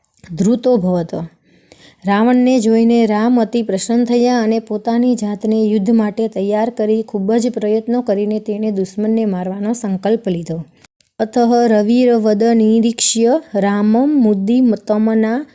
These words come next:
હ પરમ પ્રહસ્યમાણઃ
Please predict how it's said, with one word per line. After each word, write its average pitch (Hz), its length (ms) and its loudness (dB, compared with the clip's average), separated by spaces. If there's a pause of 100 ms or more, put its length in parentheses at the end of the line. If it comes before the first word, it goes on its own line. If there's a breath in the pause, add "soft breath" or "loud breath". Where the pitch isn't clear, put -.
(160)
હ 240 180 2
પરમ 247 540 0 (520 soft breath)
પ્રહસ્યમાણઃ 240 1900 -2